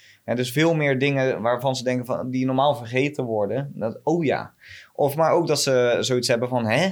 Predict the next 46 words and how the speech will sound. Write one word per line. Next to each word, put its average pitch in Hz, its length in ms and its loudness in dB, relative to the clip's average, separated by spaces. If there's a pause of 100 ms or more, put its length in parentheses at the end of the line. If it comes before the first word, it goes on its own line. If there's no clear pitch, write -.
(120)
steek - 280 -8
ik 135 100 -12
daar 139 200 2
zoveel 165 340 0
tijd 185 300 0
in?" 196 320 -4 (500)
En 123 260 -2
bijvoorbeeld, 131 600 2
we 131 180 0
laten 127 340 2
niet 135 160 2
alleen 127 220 2
zien 123 180 0
dat 120 180 0
jij 104 200 0
in 127 140 0
je 117 100 0
Boeka-pakket 123 560 -2
hebt 101 160 -6
gewerkt, 85 360 -4
maar 113 180 -2
ook 131 320 0 (260)
welke 151 340 0
tijd 117 260 2
jij, 104 420 2 (260)
eh, 110 200 0
wat 143 180 0
je 131 80 -2
doet 185 420 -4
in 127 100 -2
dat 120 140 0
Boeka-pakket. - 760 -6
Dus 117 180 -2
we 127 80 0
laten 120 300 2
zien 135 220 -2
van, 117 120 -2
"Oké, 110 240 -2
alle 147 280 2
tijd 139 260 2
die 127 100 -4
jij 110 380 2 (280)
in 120 120 -4
je 113 100 0
Boeka-pakket 131 640 -2
steekt, 185 520 -2